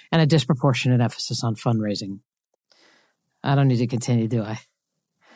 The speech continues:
I also know, on the other side, folks who are highly capable, passionate, and determined executive directors who are fired or just couldn't take it anymore. An unprofessional board,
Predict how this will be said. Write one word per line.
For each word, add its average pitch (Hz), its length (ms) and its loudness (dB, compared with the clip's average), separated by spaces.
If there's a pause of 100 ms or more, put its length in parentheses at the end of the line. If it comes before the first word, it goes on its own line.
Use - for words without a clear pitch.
(600)
I 226 80 2
also 302 260 2
know, 202 440 4 (300)
on 202 100 4
the 202 140 4
other 269 220 2
side, 131 460 0 (120)
folks - 320 0
who 262 120 4
are 208 60 4
highly 277 440 0
capable, 240 520 2
passionate, 214 540 2
and 156 100 2
determined 226 540 2 (400)
executive 180 480 2
directors 147 500 0 (400)
who 175 80 2
are 165 60 6
fired 208 380 2
or 170 40 2
just 156 220 0
couldn't 160 160 2
take 131 180 0
it 127 60 2
anymore. 117 360 0 (920)
An 143 80 2
unprofessional 151 680 2
board, 151 540 4